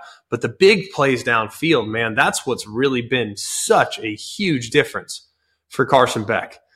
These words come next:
Sixteen yards or longer on throws in the first thirty minutes of the game. He completed seven passes that were considered explosive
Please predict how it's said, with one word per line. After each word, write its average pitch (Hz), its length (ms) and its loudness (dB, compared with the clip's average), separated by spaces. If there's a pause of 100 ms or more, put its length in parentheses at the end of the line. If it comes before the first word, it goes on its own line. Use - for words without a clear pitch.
(200)
Sixteen - 1160 0
yards 139 460 6
or 127 100 4
longer 143 460 6
on 123 180 4
throws 135 720 4
in 123 120 -6
the 113 60 -2
first - 360 4
thirty 147 200 6
minutes 135 220 0
of - 80 -6
the 117 60 -2
game. 147 340 2 (320)
He 139 120 0
completed 139 340 2
seven 127 340 0
passes 117 560 0
that 113 140 -4
were 113 180 -2
considered 120 520 -2
explosive 117 600 -4